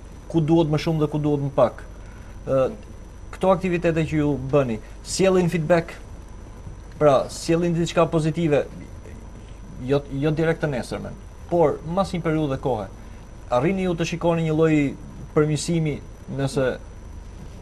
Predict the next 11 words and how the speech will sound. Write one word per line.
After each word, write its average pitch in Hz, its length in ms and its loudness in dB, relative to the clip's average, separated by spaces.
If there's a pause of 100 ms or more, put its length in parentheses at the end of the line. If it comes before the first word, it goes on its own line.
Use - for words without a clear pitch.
(480)
nuk 139 200 -2
e 139 60 2
di, 131 140 0
nëse 131 280 0
është 127 120 0
shprehje 143 360 8
e, 135 320 0
e, 131 340 2
e 131 120 -4
drejt 143 360 4 (160)
përmirësim, 147 600 6